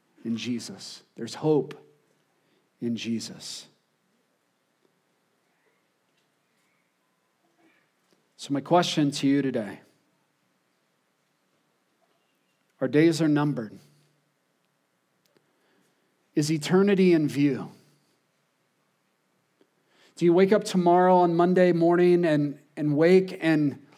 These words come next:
like smelling salts, are your senses awakened to the reality of what Jesus offers us?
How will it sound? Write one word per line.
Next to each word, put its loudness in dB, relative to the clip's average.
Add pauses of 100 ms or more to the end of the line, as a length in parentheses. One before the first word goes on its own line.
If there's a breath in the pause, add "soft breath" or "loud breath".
like -2
smelling 2
salts, 2 (100)
are 2
your 0
senses 0 (140)
awakened 0
to -8
the -2
reality 2
of -6
what -6
Jesus -8
offers -12
us? -18